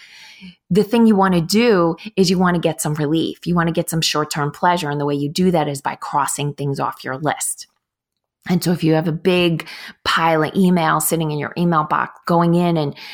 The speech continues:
and starting to read them and delete them gives you those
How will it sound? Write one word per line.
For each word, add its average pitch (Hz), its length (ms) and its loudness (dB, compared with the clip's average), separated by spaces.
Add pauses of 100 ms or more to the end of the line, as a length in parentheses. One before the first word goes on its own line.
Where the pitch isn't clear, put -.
(120)
and 175 120 2
starting 165 440 0
to 165 100 -4
read 160 380 0
them 151 400 0 (240)
and 151 120 0
delete 160 420 -2
them 147 140 -2
gives 165 220 -2
you 180 140 4
those 156 240 0